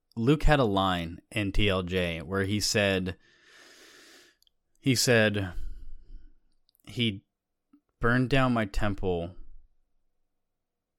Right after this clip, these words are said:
and ran off with a,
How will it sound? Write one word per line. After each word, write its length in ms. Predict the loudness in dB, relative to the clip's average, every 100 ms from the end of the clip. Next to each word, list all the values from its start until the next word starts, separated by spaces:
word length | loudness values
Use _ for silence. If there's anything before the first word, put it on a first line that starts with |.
| _ _ _ _ _ _ _ _ -4
and 400 | -2 -2 -2 -6 _ -18
ran 480 | -14 -2 2 4
off 320 | 6 4 2 -4
with 160 | -4
a, 80 | -4